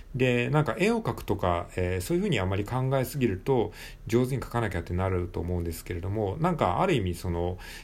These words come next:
漢字とか、その、ひらがな、カタカナみたいな、ある程度のその記号性みたいなもの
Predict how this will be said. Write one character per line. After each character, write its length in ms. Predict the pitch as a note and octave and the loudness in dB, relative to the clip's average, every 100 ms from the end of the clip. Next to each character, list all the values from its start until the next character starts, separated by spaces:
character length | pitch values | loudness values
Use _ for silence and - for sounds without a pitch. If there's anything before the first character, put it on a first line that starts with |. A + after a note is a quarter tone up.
| - | -12
漢 300 | - D#3+ F3+ | -2 2 2
字 240 | E3 E3+ E3 | 2 0 0
と 160 | E3+ | -2
か、 240 | D#3 F2 F2 | 0 0 0
そ 160 | - | -4
の、 260 | E2 D#2+ E2 - - - - - - - - - - - - | -6 -6 -10 -14 -18 -18 -18 -18 -18 -18 -18 -18 -18 -18 -12
ひ 160 | - - | -2 2
ら 100 | C#3+ | 4
が 100 | E3 | 4
な、 100 | B2+ | 0
カ 120 | F#2 | -2
タ 140 | F#2+ A2+ | -2 0
カ 100 | C#3 | 0
ナ 140 | G#2 | 0
み 100 | F2 | -2
た 140 | E2+ | -2
い 60 | E2+ | -2
な、 260 | F#2 F2+ - - - - | 0 0 -4 -16 -16 -2
あ 120 | A2+ | 0
る 120 | D#3 E3+ | 2 2
程 180 | G#3+ F3+ | 0 2
度 80 | |
の 100 | F#2 | -2
そ 140 | E2 F#2 | -2 -4
の 80 | F2 | -4
記 180 | - | -2
号 240 | A2+ D#3 F3 | 2 2 2
性 420 | - - F3+ F3 | -2 -4 -2 0
み 120 | F#3 | 0
た 100 | D#3 | 0
い 40 | G2+ | 0
な 60 | |
も 160 | F2 F2+ | 0 -2
の 260 | F#2+ F#2 | 0 -2